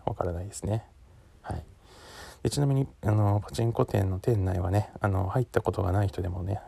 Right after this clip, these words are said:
横を通り過ぎたことはあるんじゃないかなと思うので、聞いてると思うんですけど、まあ、めちゃめちゃうるさいですね。もう隣に座っててもね、全然会話ができない。もう耳元で耳打ちしなきゃね、会話できないっていう環境だったのでね、なんかこ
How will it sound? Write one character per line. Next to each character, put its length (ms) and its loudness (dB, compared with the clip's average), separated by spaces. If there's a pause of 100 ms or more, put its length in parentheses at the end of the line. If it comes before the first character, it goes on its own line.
(100)
横 300 4
を 80 4
通 220 8
り 60 4
過 120 2
ぎ 100 0
た 80 2
こ 140 -6
と 140 4
は 180 -2
あ 60 2
る 120 4
ん 60 0
じ 80 0
ゃ 20 0
な 120 -2
い 40 -4
か 120 -2
な 180 -2
と 140 -6
思 160 -4
う 20 -4
の 80 -4
で、 140 -6 (460)
聞 100 -20
い 20 -6
て 80 -2
る 60 -6
と 80 -4
思 80 -2
う 20 -4
ん 20 -4
で 40 -4
す 80 -16
け 60 -10
ど、 100 -4
ま 180 -4
あ、 20 -4
め 160 2
ち 120 0
ゃ 80 6
め 120 2
ち 80 0
ゃ 80 6
う 40 6
る 80 6
さ 120 0
い 40 0
で 60 -2
す 100 -6
ね。 180 -2 (920)
も 100 2
う 40 2
隣 340 4
に 100 4
座 200 0
っ 80 0
て 140 -4
て 80 -2
も 140 0
ね、 140 0
全 300 4
然 160 2
会 240 2
話 100 4
が 80 4
で 100 4
き 60 0
な 80 -2
い。 60 -4 (220)
も 120 0
う 20 0
耳 320 6
元 240 2
で 80 2
耳 240 4
打 80 4
ち 80 -10
し 100 -6
な 80 0
き 100 -4
ゃ 40 -4
ね、 160 -4 (560)
会 140 0
話 80 0
で 100 2
き 100 -2
な 100 4
い 40 0
っ 40 -2
て 200 -6
い 20 0
う 120 0 (100)
環 140 -12 (100)
境 120 -2
だ 100 -4
っ 20 -12
た 160 -10
の 100 -4
で 80 -6
ね、 240 -2 (180)
な 80 -2
ん 40 -2
か 120 -16
こ 200 -6